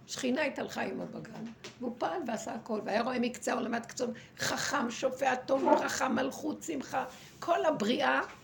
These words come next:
באה להשתחוות לו, חשבו שהוא האלוקים. זה מדרגה אלוקית. הוא אמר להם, "לא, לא, לא, אני רק בשר ודם, ואתם, ואני, בואו נ-, נשתחווה להשם אלוקינו."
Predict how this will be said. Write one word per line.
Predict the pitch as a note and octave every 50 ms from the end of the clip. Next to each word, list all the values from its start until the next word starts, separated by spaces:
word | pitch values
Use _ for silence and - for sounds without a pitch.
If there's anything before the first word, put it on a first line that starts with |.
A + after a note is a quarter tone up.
| - - - - - - - -
באה | A3+ A3+ A#3 C#4+
להשתחוות | C#4 C4 A3+ - - A#3 - A#3 - A3 A#3+ - -
לו, | A3
חשבו | - A3+ - - - D4 A#3+
שהוא | A3 - - G3+ G3
האלוקים. | G3 - - - G#3 G3+ G3+ - - E4+ D#4+ C4+ G#3+ - - - - - - - - - - - - -
זה | A#3+ - -
מדרגה | - F#3 - F3 E3+ G3 G#3+
אלוקית. | A#3+ C#4 A3+ - - C#4 - - - - - - - - - - - - -
הוא | A3 G#3+
אמר | G#3+ A3 G#3+
להם, | G#3 F#3+ G3 G3+
"לא, | G3+ A3 B3
לא, | D4+ C#4+ C4+
לא, | C4 B3+ B3+ B3+
אני | B3 G#3 G3+ G3+
רק | G#3+ A#3+ A3+ G#3+
בשר | G#3 F#3+ - - G3+ F3+
ודם, | E3+ E3 - - B3 C4+ A3+
ואתם, | G#3 G3+ G3+ - - C4+ C4+ B3+ C4+ - - - - - - - - - - - - - - - - - - - -
ואני, | G3+ F#3+ F#3+ G#3+ C4 D#4
בואו | - - A#3 A#3 B3 A#3+
נ-, | B3 B3 - - -
נשתחווה | A3 G#3+ G#3+ - G#3+ - G#3+ F3+ F#3+ G3
להשם | F#3+ F3 E3+ - - E3 F3
אלוקינו." | E3+ E3 - - - A3+ G#3+ G#3